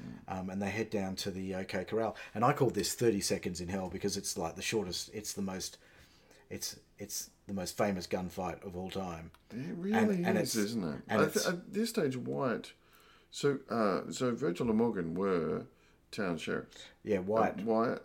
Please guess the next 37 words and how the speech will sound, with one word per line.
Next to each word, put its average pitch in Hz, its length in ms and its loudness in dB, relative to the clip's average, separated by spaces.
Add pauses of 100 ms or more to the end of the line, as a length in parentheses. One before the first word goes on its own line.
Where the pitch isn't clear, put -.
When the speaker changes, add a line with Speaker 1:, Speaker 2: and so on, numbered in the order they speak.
Speaker 1:
uh, 110 140 2
Wyatt 139 400 -2
was 110 260 2
deputised. 80 800 -4
Speaker 2:
He, 117 240 2
he 117 140 0
says, 104 240 0
"Swear 98 240 0
me 90 180 -4
in." 87 220 -8
Speaker 1:
"Swear 92 440 2
me 80 120 0
in." 69 240 -4
That's 80 320 -2
it. - 80 -8
Speaker 2:
That's 90 240 -6
right. 87 260 -4 (400)
And, 107 380 0
um, 98 380 2 (800)
and 104 160 -2
then 98 120 0
they 90 100 0
head 92 200 -2
down 87 200 -2
to 90 100 -6
the, 85 420 -4
the, 85 200 -6 (420)
down 92 240 0
to, 82 480 -4
uh, 85 100 -6
where 87 220 -6
the 82 80 -10
corral 95 400 -2
is. 78 180 -8 (340)
Um, 92 340 -4 (300)
and 110 140 0
this, - 380 -2